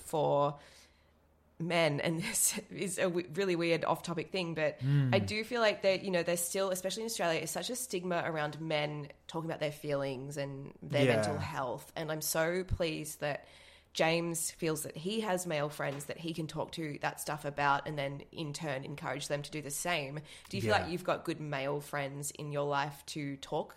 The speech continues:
Speaker 1: that stuff through with?
Speaker 2: I do, yeah. James being one of them, for sure. Like, I, you know, I've never been someone who's bought into the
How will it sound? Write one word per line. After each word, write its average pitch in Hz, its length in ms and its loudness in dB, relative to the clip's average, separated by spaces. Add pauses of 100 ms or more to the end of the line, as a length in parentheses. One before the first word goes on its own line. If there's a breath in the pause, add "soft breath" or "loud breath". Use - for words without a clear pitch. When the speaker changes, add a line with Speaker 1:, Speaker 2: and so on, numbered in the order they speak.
(140)
Speaker 1:
that 233 180 -2
stuff 233 340 -4
through 233 220 -2
with? 233 400 0
Speaker 2:
I 180 100 6
do, 170 260 8
yeah. 160 220 8
James 120 400 2
being 117 220 6
one 104 120 6
of 123 60 4
them, 101 260 2
for 107 120 -2
sure. 104 500 2 (140)
Like, 110 400 2
I, 117 720 4 (160)
you 120 100 0
know, 101 380 4
I've 123 320 2
never 104 240 0
been 98 220 2
someone 101 280 0
who's 95 460 -2 (260)
bought 104 300 0
into 98 280 0
the 98 380 0